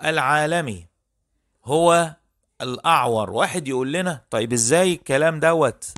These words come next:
هو حر طليق؟" لا، هو ليس حر وليس طليق. والكلام اللي احنا بنسمعه إن الدجال، ويعني موضوع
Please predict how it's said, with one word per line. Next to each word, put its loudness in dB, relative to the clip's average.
هو -2
حر 2
طليق؟" -2
لا، 0
هو 0
ليس 2
حر -4
وليس 0
طليق. -2
والكلام 0
اللي -6
احنا -6
بنسمعه -2
إن -2
الدجال، 0
ويعني -4
موضوع -2